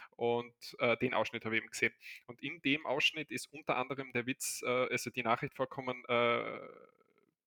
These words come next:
he-, endlich herausgefunden, was ist das Lieblingsgemüse von, äh, Piraten und Kapern. Also, ich glaub, aber siehst,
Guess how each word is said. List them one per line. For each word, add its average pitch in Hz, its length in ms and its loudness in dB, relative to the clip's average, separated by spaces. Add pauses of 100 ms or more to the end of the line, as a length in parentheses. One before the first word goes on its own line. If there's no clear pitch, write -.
(160)
he-, 113 180 2
endlich 131 320 2
herausgefunden, 127 720 0
was 120 140 0
ist 123 140 -4
das - 140 -8
Lieblingsgemüse 123 760 -4
von, 117 320 -4 (280)
äh, 117 280 2
Piraten 123 400 2 (100)
und 110 160 -16 (360)
Kapern. - 340 -2 (420)
Also, - 280 -8 (360)
ich 156 120 2
glaub, 185 200 12
aber 180 160 12 (220)
siehst, - 200 8